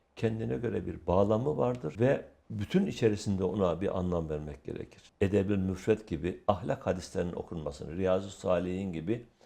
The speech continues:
ahlak, mevize, öğüt hadislerin okunmasını doğru bulurum. Ama imsak ne zaman, sahur ne zaman gibi konularda hadisleri okumanın ben insanları yanıltabileceğini düşünüyorum. Çünkü onlar üzerinde bir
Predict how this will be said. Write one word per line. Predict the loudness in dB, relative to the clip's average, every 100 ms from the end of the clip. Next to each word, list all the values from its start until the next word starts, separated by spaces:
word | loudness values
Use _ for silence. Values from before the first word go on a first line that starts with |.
| -20 _ -4
ahlak, | -4 -2 -4 -4 -10
mevize, | -4 -2 -2 -4 -4 -2
öğüt | -2 -2 -4 -10 -20 _ _ _ -4
hadislerin | -4 -4 -4 -4
okunmasını | -6 -8 -6 -6 -8 -12 0
doğru | 2 2 -2
bulurum. | -2 -2 -4 -10 _
Ama | -4 0 0 -4 _
imsak | 0 0 -4 -2
ne | -2
zaman, | 0 -2 -6 -12
sahur | -2 0 2 0
ne | 0
zaman | 0 0 -2 -4 -4
gibi | -4 -4
konularda | -4 -4 0 0 2 0 -2 -8
hadisleri | _ -4 -4 -4 -4 -2
okumanın | -4 -4 -2 -2 -2
ben | -2 -4 -6 _
insanları | -4 -2 -2 0 2
yanıltabileceğini | 2 0 0 -2 0 -2 -2 -4 -6
düşünüyorum. | -12 -8 -6 -6
Çünkü | -4 -4 -4 -8 -12 -20 _ _
onlar | -2 0 -2
üzerinde | -4 -6 -4 -4 -2 0
bir | 0 -2